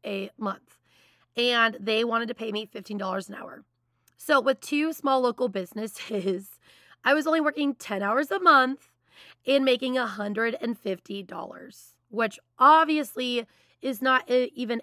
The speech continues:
anywhere close of what I needed to be making, which was that three thousand dollar mark, okay? So then I also applied for jobs on Upwork. And I did land a couple,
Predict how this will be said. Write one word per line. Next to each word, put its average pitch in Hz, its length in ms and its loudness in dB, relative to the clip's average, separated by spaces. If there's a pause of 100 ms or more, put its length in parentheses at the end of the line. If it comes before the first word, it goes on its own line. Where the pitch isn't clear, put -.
anywhere 240 340 -4
close 202 340 -6
of 196 100 -12 (220)
what 247 260 2
I 196 80 -2
needed 190 200 -10
to 175 60 -14
be 180 120 -14
making, 202 340 -6
which 214 240 -2
was 196 320 -2
that 196 260 -10
three 185 240 -10
thousand 180 400 -6
dollar - 200 -10
mark, - 240 -14 (120)
okay? 214 280 0 (640)
So - 360 0 (800)
then 262 560 2
I 254 220 4
also 220 280 0
applied 214 340 -6
for 226 140 -6
jobs 185 400 -10
on 190 220 -4
Upwork. - 540 -6 (260)
And 320 200 2
I 302 120 4
did 320 260 -2
land 277 240 2
a 262 60 -4
couple, 208 580 -4